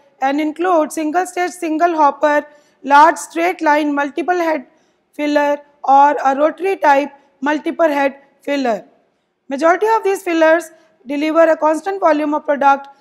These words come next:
and can be said to give a complete fill in one or more operations. Generally,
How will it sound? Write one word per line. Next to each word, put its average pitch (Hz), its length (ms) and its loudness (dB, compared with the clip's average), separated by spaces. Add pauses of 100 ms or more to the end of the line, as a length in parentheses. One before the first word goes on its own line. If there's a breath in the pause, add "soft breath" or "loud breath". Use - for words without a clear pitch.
(180 soft breath)
and 277 180 -6
can 359 260 -2
be 403 120 -4
said 320 300 -2
to 320 120 -6
give 294 220 -4
a 285 120 0
complete 294 480 -6
fill 277 300 0 (340 soft breath)
in 269 180 -4
one 349 240 2
or 349 140 2
more 285 240 0
operations. 262 800 -4 (340)
Generally, 311 760 -2